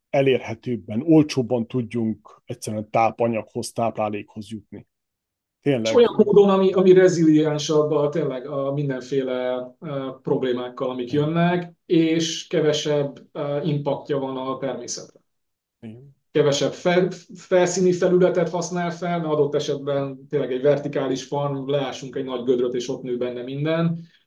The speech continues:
Speaker 2: akkor a többi részt azt meg tudjuk tartani erdős felületnek, aminek ugye szívja le a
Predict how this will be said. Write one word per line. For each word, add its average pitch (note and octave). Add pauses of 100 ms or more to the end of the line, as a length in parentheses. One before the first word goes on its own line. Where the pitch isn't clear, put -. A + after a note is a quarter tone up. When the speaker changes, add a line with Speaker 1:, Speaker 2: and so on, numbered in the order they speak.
(200)
Speaker 2:
akkor C#3+
a C#3+
többi D3
részt C#3+
azt C#3
meg C#3+
tudjuk C3
tartani C3
erdős A2
felületnek, B2
aminek B2
ugye B2
szívja A#2
le A2+
a A#2+